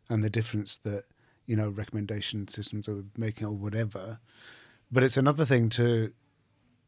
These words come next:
then work out how best to find a balance between, you know, the free circulation of information, people being entitled to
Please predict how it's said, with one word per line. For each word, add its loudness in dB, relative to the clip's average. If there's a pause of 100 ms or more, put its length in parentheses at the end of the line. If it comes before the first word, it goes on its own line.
(480)
then 4 (160)
work 2
out 4
how 0
best 0 (140)
to 2 (840)
find 4
a 6
balance 0
between, -4 (720)
you 4
know, 4 (140)
the 2
free 4
circulation 4
of 0
information, 2 (300)
people 2
being 2 (600)
entitled 2
to 2